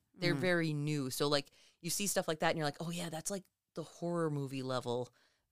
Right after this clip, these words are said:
Speaker 1: grave sites that you see." <laughs>
Speaker 2: That's actually really funny because I was, I just got a, a TikTok message from my friend Lindsay Hansen,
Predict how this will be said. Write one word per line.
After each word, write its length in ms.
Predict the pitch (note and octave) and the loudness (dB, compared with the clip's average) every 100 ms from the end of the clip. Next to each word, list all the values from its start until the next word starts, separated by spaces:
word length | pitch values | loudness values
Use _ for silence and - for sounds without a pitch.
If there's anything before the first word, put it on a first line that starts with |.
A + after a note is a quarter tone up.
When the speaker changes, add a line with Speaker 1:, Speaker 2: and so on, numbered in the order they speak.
| D#3 | -2
Speaker 1:
grave 380 | D#3+ D3 C#3 - | 2 4 2 0
sites 380 | C#3+ C3+ - - | 0 0 -2 2
that 260 | C3 A#2+ - | 4 2 -4
you 200 | D3+ C#3+ | -10 -2
see." 440 | - - D#3 B2 A#2 | 0 0 -2 -4 -6
<laughs> 60 | - - - _ _ _ - - - - - G3 | -8 -16 -20 _ _ _ -12 -10 -12 -16 -18 2
Speaker 2:
That's 240 | G3 G#3+ | 4 6
actually 340 | B3 C4 - B3 | 6 4 2 2
really 240 | F3+ F3 | 2 2
funny 260 | F3 D#3+ D#3+ | 2 0 0
because 320 | D#3+ E3 D#3+ - | 0 0 0 4
I 260 | E3 F3 | 6 6
was, 420 | F3 F3 E3+ - - - | 2 0 0 -2 -2 -2
I 100 | E3 | 0
just 220 | E3+ E3+ | 2 2
got 140 | F3+ D#3 | 4 4
a, 240 | D3 C#3+ | 4 2
a 60 | D3+ | -2
TikTok 360 | - E3+ E3 D#3+ | -4 -2 0 2
message 340 | D3+ D3+ D3+ | 2 0 -2
from 160 | - D3+ | 0 2
my 160 | C#3+ | 2
friend 380 | C#3+ D3 C#3+ C#3 - E3 | 2 0 2 0 -4 -2
Lindsay 320 | D#3 D#3 D#3 | 0 0 0
Hansen, 540 | D#3 D3 D3 B2+ A#2+ | 0 0 0 -2 -2